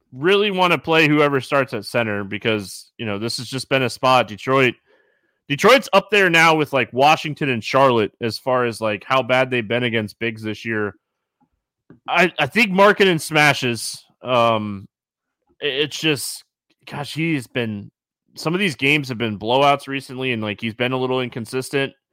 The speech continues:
If Kessler draws the start here,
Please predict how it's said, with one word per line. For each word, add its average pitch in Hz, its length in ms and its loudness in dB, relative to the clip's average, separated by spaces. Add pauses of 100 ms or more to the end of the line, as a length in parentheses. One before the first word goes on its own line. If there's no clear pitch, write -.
(720)
If 143 180 0
Kessler 220 460 2
draws 151 440 2
the 175 120 -8
start 143 420 0
here, 180 540 0